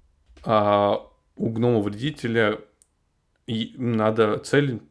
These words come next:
помешать вам. И когда заканчивается карта, если вы успеваете дойти до слитка, то вы выигрываете, если не успеваете, то тогда выигрывают вредители.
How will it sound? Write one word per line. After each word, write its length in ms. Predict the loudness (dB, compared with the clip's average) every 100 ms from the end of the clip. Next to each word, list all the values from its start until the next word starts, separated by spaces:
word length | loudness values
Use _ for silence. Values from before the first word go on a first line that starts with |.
| _
помешать 500 | -2 -2 0 -2 -2
вам. 200 | -6 -8 _ _ _ _ _ _ _ _ _ _
И 300 | -6 -4 -2
когда 260 | 2 4 4
заканчивается 520 | 4 2 0 -4 -6
карта, 300 | 0 0 -2
если 120 | -6
вы 60 | -6
успеваете 320 | -2 -2 0
дойти 240 | -4 -6 -10
до 140 | -8
слитка, 340 | -4 -4 -4
то 160 | -6 -4
вы 120 | 0
выигрываете, 560 | 2 2 0 -2 -4 -6
если 420 | -4 -4 -6 -8 -6
не 140 | -8 -8
успеваете, 680 | -8 -4 -2 -2 -4 -6 -8
то 540 | -6 -2 0 0 -6 -16 _ _
тогда 220 | 0 2
выигрывают 600 | 4 2 0 0 0 -2
вредители. 540 | -4 -6 -10 -10 -12